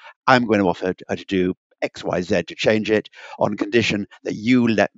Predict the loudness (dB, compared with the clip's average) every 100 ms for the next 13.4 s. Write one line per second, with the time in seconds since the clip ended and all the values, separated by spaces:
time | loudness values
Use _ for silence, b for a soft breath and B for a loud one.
0 | -10 -4 -2 0 0 -2 0 2 4 2
1 | 0 b -4 -4 0 0 0 -2 -4 -4
2 | -2 -2 -2 -10 B 2 2 4 0 0
3 | 4 6 4 0 2 2 2 -2 -4 -4
4 | -2 -2 0 0 -4 _ -6 -4 -4 -6
5 | -8 -2 -2 -2 -6 -8 -16 B B -2
6 | 4 6 6 4 _ b b -6 2 4
7 | 4 0 2 4 4 2 -2 -10 -12 -2
8 | 0 0 2 4 4 6 4 4 -6 -14
9 | -4 2 2 2 b b 2 4 4 2
10 | -6 -16 -8 -8 -6 2 4 6 2 -6
11 | _ b b b b 4 6 4 4 -2
12 | -4 -6 2 4 4 2 _ -8 -4 0
13 | 4 4 2 -6